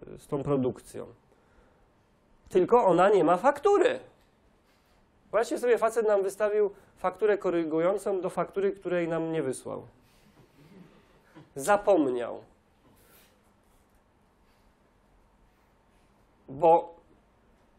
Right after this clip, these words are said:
no, teoretycznie ja powinienem pilnować tego, żeby mi te faktury razem dostarczył, tak? Tylko ta potrzeba to nie jest graficzka, to nie jest baner.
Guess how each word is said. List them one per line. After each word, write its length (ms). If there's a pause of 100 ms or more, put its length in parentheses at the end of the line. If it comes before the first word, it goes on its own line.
(320)
no, 120
teoretycznie 800
ja 240
powinienem 580
pilnować 640
tego, 340
żeby 1080
mi 260
te 200
faktury 560
razem 300
dostarczył, 680
tak? 300 (1120)
Tylko 400 (2500)
ta 120
potrzeba 880
to 140
nie 140
jest 260
graficzka, 580
to 140
nie 120
jest 280
baner. 420